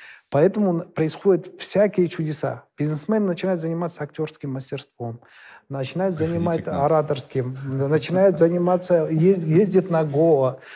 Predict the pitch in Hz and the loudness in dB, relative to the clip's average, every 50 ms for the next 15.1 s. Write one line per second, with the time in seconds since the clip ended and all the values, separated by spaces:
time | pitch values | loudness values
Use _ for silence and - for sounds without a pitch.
0 | - - _ 135 135 135 160 151 - - 185 185 185 185 190 185 170 160 170 170 | -20 -4 _ 0 2 2 0 0 2 2 2 2 2 0 -2 -2 0 2 0 2
1 | 160 151 147 143 139 135 135 - 127 123 123 131 131 131 147 151 143 - 190 185 | 2 2 2 2 2 0 -2 -4 -6 -6 -6 -6 -6 -4 -4 -6 -2 -2 -2 -2
2 | 180 180 180 - 180 170 147 147 156 170 180 175 - - - 160 156 151 151 151 | -2 -4 -2 -2 -2 -2 0 -2 -2 -2 -2 -4 -6 -6 -2 0 0 0 -2 -4
3 | 139 131 120 123 - _ - - - - _ _ 143 139 135 135 135 143 151 143 | -6 -6 -6 -8 -12 _ -20 -20 -20 -20 _ _ -4 -2 -2 -2 -4 -6 -8 -8
4 | 139 143 151 175 170 165 170 175 196 180 - - _ _ _ - 180 - _ - | -10 -10 -10 -12 -10 -6 -2 -2 -2 -2 -4 -8 _ _ _ -20 -20 -20 _ -20
5 | - _ _ - 180 185 196 208 214 220 214 196 156 151 139 131 139 160 165 202 | -20 _ _ -4 -2 0 2 4 4 4 4 4 2 0 0 2 2 2 2 2
6 | 202 202 196 190 220 220 - 165 160 170 170 180 175 - - 170 143 127 120 120 | 0 0 0 0 -2 -2 -2 -4 -2 -4 -4 -4 -6 -4 -4 -4 -4 -4 -6 -8
7 | - - - - 220 226 214 214 214 180 175 175 - 160 156 - 226 254 262 233 | -10 -12 -4 0 2 2 2 2 0 0 0 -2 -2 -4 -4 -2 -2 0 0 0
8 | 170 139 123 123 - - - - _ _ 151 139 - - - 214 226 214 180 - | -2 -2 -8 -10 -12 -20 -20 -20 _ _ -4 -4 -4 -4 -2 2 2 2 2 2
9 | - 160 156 - 180 156 135 131 156 208 202 - - 175 160 147 147 143 - 156 | -2 -4 -2 0 -2 0 0 2 2 2 2 2 2 2 2 2 2 0 -2 -2
10 | 151 151 151 190 196 196 - 160 156 147 147 - 160 156 139 151 - 147 147 139 | -2 0 0 0 -2 -2 0 0 0 0 2 2 2 2 2 0 -2 -2 -2 -2
11 | 120 117 120 - - - - _ _ _ _ _ _ _ _ - - - _ - | -2 -4 -8 -10 -12 -18 -20 _ _ _ _ _ _ _ _ -20 -20 -20 _ -4
12 | 139 139 151 160 165 160 165 190 190 190 196 196 190 190 - 190 180 170 - - | 0 2 4 4 4 4 2 2 2 4 4 4 2 2 2 2 2 2 0 0
13 | 185 190 226 233 214 185 - 160 151 165 175 170 165 156 - - - 143 - - | 2 2 2 2 0 0 -2 -2 -2 0 0 0 0 -2 -4 -6 -8 -8 -4 -2
14 | 175 185 185 - - 143 135 156 151 151 143 131 127 117 110 110 95 85 76 78 | -4 -4 -4 -4 -8 -4 -4 -2 -2 -2 -2 -4 -4 -6 -8 -10 -12 -12 -12 -12
15 | 85 82 | -16 -18